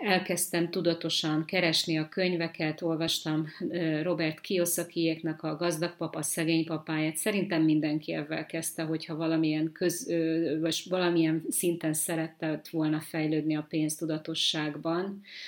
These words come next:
Aztán elolvastam Robert, ö, Kiyosaki felesége, Kim Kiyosakinak a Gazdag nő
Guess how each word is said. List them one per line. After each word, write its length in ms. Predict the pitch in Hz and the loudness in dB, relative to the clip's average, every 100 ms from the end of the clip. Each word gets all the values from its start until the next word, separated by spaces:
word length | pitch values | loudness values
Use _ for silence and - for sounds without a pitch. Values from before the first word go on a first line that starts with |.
| - - - | -14 -10 -2
Aztán 280 | 196 208 | 2 4
elolvastam 580 | 214 247 190 185 - 185 | 6 4 4 2 2 0
Robert, 460 | 196 185 165 165 - | 0 2 2 0 0
ö, 380 | 170 165 160 165 | 2 4 2 0
Kiyosaki 500 | 208 170 170 160 170 | 2 2 2 -2 -2
felesége, 720 | - 208 180 - 170 156 156 | 0 2 4 4 2 0 -2
Kim 220 | - 180 | -2 -4
Kiyosakinak 640 | 170 165 160 - 160 160 160 | -4 -4 -2 -4 -4 -4 -2
a 80 | 156 | -2
Gazdag 360 | 165 156 156 | -2 0 0
nő 180 | 160 160 | 2 0